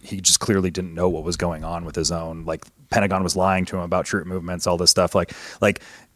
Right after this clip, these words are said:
people gotta realize that the president doesn't actually know everything that's happening. It doesn't matter what country you're in. This is always going to be the case, and this is exactly how you do espionage, is that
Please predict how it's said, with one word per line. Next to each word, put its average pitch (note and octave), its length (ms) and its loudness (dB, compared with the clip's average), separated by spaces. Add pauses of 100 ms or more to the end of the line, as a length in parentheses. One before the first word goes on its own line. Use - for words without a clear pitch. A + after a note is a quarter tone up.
(240)
people F3 240 10
gotta D3 440 8
realize A#2 580 8
that G#2 120 4
the - 80 0
president B2+ 460 6
doesn't A2 260 6
actually G2 380 2
know F2+ 160 -2
everything F#2 400 -4
that's F2 140 -6
happening. G#2 520 -2
It A2+ 160 0
doesn't A2 220 6
matter G2 160 6
what F#2 200 0
country D#2+ 380 -6
you're D2+ 180 -4
in. C#2+ 200 -10 (120)
This - 180 4
is G#2 100 6
always A2 380 8
going G2 200 2
to E2 60 -10
be E2+ 100 -8
the E2 80 -6
case, F2+ 380 4
and G2 260 -2
this A2 180 6
is F#2+ 120 2
exactly F#2 400 2
how F2+ 100 0
you E2+ 100 -2
do F2+ 120 -8
espionage, E2+ 580 -2
is E2 120 -4
that E2 260 -2